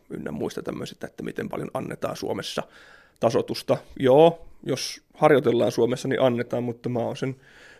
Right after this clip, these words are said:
korvannut sillä, että mä oon tänä vuonna ollut varmaan, mitähän mä olisin ollut, viisi, kuusi viikkoa Espanjassa, Portugalissa harjoittelemassa hyvissä olosuhteissa. Ihan sitä varten, että mä aion siellä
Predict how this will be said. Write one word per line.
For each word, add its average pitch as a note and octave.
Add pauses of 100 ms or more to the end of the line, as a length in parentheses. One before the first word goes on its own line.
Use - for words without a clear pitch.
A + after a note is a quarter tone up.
korvannut C3+
sillä, D3
että C3+
mä C3+
oon B2+
tänä C3+
vuonna B2+
ollut B2
varmaan, B2+
mitähän B2+
mä B2+
olisin C3+
ollut, - (680)
viisi, B2 (140)
kuusi A#2+
viikkoa A2+
Espanjassa, A2
Portugalissa A2+
harjoittelemassa - (360)
hyvissä -
olosuhteissa. -
Ihan F3+
sitä D#3
varten, C3
että -
mä G2+
aion B2+
siellä C3+